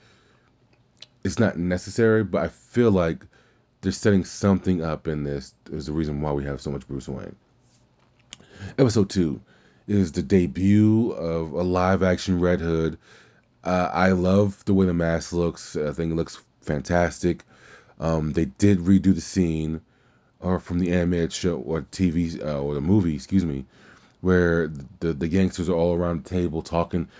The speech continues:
"Who, who, who called this meeting? I didn't call this meeting. Did you call this meeting?" "I called the meeting."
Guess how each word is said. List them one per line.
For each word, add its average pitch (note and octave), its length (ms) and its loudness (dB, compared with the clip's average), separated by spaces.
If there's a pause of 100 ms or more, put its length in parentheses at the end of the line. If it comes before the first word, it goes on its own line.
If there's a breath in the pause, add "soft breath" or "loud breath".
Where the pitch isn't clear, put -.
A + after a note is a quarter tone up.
(200 loud breath)
"Who, G3+ 140 6
who, G3 260 2
who A3 140 4
called C3 280 4
this F2+ 140 -4
meeting? G2 300 0
I F#3 160 6
didn't C3+ 100 -2
call G2 220 2
this F#2 160 -4
meeting. A#2+ 260 -2
Did G2+ 120 -6
you F#3 80 0
call F3 220 4
this C3+ 100 0
meeting?" F3 420 2 (340 loud breath)
"I F#3+ 220 8
called C3+ 300 6
the G#2+ 80 0
meeting." F2+ 440 -2